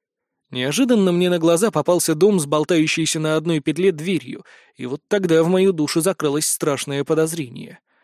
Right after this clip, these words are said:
После чего я на цыпочках подкрался к окну, заглянул внутрь, увидел, что в доме перевёрнуто всё вверх дном, а на полу виднеются уже засохшие бурые пятна, и с проклятием отпрянул. Кринки — это территория, некогда принадлежавшая Расха.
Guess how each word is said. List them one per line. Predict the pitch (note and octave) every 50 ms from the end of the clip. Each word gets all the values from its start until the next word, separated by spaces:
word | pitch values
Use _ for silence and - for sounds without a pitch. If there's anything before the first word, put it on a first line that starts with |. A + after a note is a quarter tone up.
| _ _ _ _
После | - C#3+ C3+ - D3+
чего | C#3 - F#3+ F#3+ G#3
я | F#3+ E3+ D#3+
на | E3 E3+
цыпочках | E3 - - G#3 E3 - F3+ - - E3+ - -
подкрался | - F3 - - - F#3+ F3+ E3+ - E3
к | D3+
окну, | D#3+ D3 - - G3+ A3+ G#3+ - _ _ _ _ _ _ -
заглянул | - C#3 D#3+ D#3+ F3 F#3+ G3 G3+ G3+ G3 F3+
внутрь, | C#3+ D#3+ G#3 A#3+ A#3 - - - - _ - _ _ _
увидел, | - D3 D#3+ G3 A#3+ G#3 A3 G3+
что | F#3+ - - G3+
в | E3+ E3
доме | G#3 A#3 G#3+ G3+
перевёрнуто | F#3+ - G3 F#3 F#3 G3 G#3 G3 G3 F#3 E3 F#3+
всё | F3 - - - G3+
вверх | G3 E3+ D3+ D3 E3 E3 D#3 - D#3+
дном, | D#3+ G3+ A#3+ B3+ G#3+ - - _ _ -
а | - D3+
на | D#3+ D#3
полу | - F3+ F#3+ A#3 A#3
виднеются | F#3+ E3+ D3 E3+ F#3 F#3+ F3+ D#3+ - F3
уже | D#3+ D3 D#3
засохшие | E3 E3 D#3+ - - G#3 G3+ - - F3+ E3+ E3+
бурые | D#3+ E3 F#3+ F#3+ F3+ F3 F#3 F#3
пятна, | _ - A3 G3 - _ - D#3+ - - - - - _
и | - G3
с | G#3 -
проклятием | - - A#3+ A#3 - F3+ D3+ C3+ B2+ - C#3 C#3 C#3 D3
отпрянул. | D#3 D3+ - - D#3 C#3 B2+ B2 - - - - _ _ _ -
Кринки — | - - F3+ A3+ B3+ A#3+ G3+ - D#3 D3+
это | D#3 D3+ F3
территория, | - - G3 G#3 G3 - B3+ A#3+ G#3 F#3+ F3
некогда | F3 F3+ G3 F#3+ G3+ - F3+ E3 E3+ D#3+
принадлежавшая | - F#3+ F3 F3+ E3+ E3+ F3 F3 E3 G#3+ G#3+ - - E3 E3 F3
Расха. | F3 G3+ G#3+ F3 - - - - - -